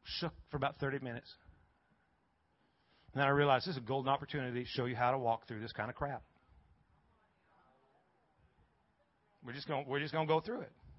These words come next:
Uh, there, there's a way that you can handle it. There's a, there's a, w-, remember, I think it was Jesus who said, uh, "There's a narrow gate,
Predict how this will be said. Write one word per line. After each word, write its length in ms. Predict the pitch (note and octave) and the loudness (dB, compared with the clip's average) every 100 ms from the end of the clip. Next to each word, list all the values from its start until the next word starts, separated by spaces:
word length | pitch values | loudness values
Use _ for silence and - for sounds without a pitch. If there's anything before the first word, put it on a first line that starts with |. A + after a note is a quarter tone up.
| - - _ _ _ - _ - | -20 -20 _ _ _ -20 _ 2
Uh, 240 | C#3+ A#2+ A#2+ _ _ _ - | 6 6 2 _ _ _ -2
there, 200 | C#3 D3+ | 0 0
there's 200 | C3+ C#3+ | 0 -2
a 60 | D3+ | 0
way 400 | D3+ G3 D#3 G#2 | 6 6 6 -2
that 140 | A2+ C#3 | -8 -10
you 100 | C3+ | -10
can 120 | C#3 | -8
handle 260 | C#3 B2 | -8 -8
it. 60 | F#2+ _ - - - - - - _ _ _ - | -12 _ -20 -20 -18 -20 -20 -20 _ _ _ -6
There's 220 | B2+ C3+ | -4 -2
a, 160 | C3+ A2+ - - | -2 -4 -8 -10
there's 200 | B2 B2 | -4 -2
a, 160 | C3+ B2+ - | -2 -6 -10
w-, 200 | A2+ C3+ _ | -12 -12 _
remember, 360 | D3 E3+ A#3 F3 C3 | -2 0 2 0 -4
I 80 | D3+ | -8
think 200 | - G#3 | -6 -8
it 40 | |
was 140 | G3 F3+ | -8 -8
Jesus 400 | - D3+ A2 F#2+ - | -2 0 0 -6 -10
who 80 | A2+ | -6
said, 260 | - C#3+ B2 - - - - | 2 2 2 -4 -20 -20 -6
uh, 140 | A#2+ | -2
"There's 200 | A2+ A#2+ | -2 -2
a 40 | A2 | -2
narrow 300 | A2+ C#3 D3 | 2 2 2
gate, 400 | C#3 D3 D#3+ | 0 0 0